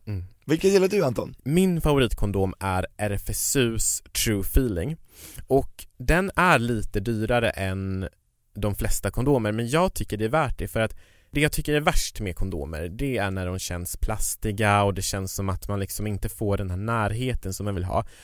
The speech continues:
Speaker 1: Och de, de tycker jag skapar liksom en känsla av att man inte har på sig liksom någonting. Men jag, jag vet att du nämnde tidigare innan vi började podda att du hade liksom testat en annan kondom som känns en,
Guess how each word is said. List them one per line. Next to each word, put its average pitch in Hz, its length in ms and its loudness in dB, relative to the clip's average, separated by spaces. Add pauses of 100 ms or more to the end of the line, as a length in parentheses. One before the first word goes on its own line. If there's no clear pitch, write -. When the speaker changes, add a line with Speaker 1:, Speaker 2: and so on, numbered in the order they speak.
Speaker 1:
Och - 180 -8
de, 156 300 2
de 170 200 4
tycker - 300 -2
jag 107 200 4 (380)
skapar - 460 8
liksom - 260 -2
en 101 60 -2
känsla 107 400 -2
av - 20 2
att 104 60 -4
man 120 100 -2
inte 123 180 -2
har 127 80 2
på - 280 4
sig - 220 -6
liksom - 240 -10
någonting. - 440 -10 (540)
Men 143 180 0
jag, 147 120 2
jag 160 120 6
vet 165 200 6
att 160 180 4
du 190 280 2
nämnde 123 300 2
tidigare 127 440 0
innan 104 180 -2
vi 101 80 0
började 98 260 2
podda 117 220 2
att 95 160 -2
du 110 200 -2
hade 107 180 -2
liksom 101 440 -4 (120)
testat - 400 0
en 107 140 -2
annan 139 320 0
kondom 95 360 -2
som 98 360 -4 (260)
känns 95 300 -4
en, 117 200 -2